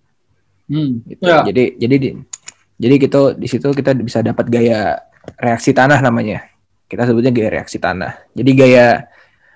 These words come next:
Speaker 2: reaksi antar, antar kaki itu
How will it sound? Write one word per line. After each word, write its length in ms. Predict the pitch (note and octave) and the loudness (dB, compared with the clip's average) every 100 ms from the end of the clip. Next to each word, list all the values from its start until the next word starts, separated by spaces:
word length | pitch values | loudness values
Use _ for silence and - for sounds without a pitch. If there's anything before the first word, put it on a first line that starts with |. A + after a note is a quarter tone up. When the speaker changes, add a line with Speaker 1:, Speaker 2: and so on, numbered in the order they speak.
| _ _ | _ _
Speaker 2:
reaksi 480 | - B2 A#2+ D3 C#3 | 0 0 2 0 2
antar, 560 | C#3 C3 B2+ B2 B2 B2 - _ _ | 2 0 0 0 -2 -8 -16 _ _
antar 220 | A#2+ A2+ | -6 -4
kaki 360 | - B2 - A2+ | -2 -2 0 -2
itu 120 | B2 | -2